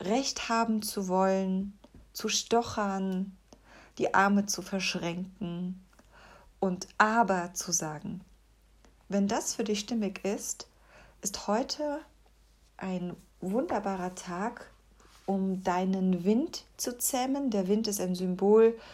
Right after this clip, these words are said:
für deine Kommunikation, für deine Gedanken. Und, äh, du kannst heute deine Kommunikationsmuster erkennen. Mit voller Liebe und wohlwollend kannst du deine eigenen Muster erkennen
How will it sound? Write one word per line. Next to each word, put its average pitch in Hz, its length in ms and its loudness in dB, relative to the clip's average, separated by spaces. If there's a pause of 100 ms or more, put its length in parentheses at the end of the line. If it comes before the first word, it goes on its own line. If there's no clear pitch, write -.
(340)
für 180 540 2 (340)
deine 180 260 0
Kommunikation, 190 1000 0 (380)
für - 200 -4
deine 180 260 -2
Gedanken. 185 600 -4 (760)
Und, 202 400 0
äh, 196 140 0
du 190 240 -2
kannst - 460 -4
heute 247 500 -2 (360)
deine 240 380 0
Kommunikationsmuster 214 1800 -2
erkennen. 214 840 -2
Mit 208 360 -2
voller 339 520 2
Liebe 262 640 0 (120)
und 196 420 -6
wohlwollend 226 720 2
kannst 233 360 -4
du 233 80 0
deine 233 420 -2
eigenen 208 400 0
Muster 226 280 0
erkennen 196 540 -4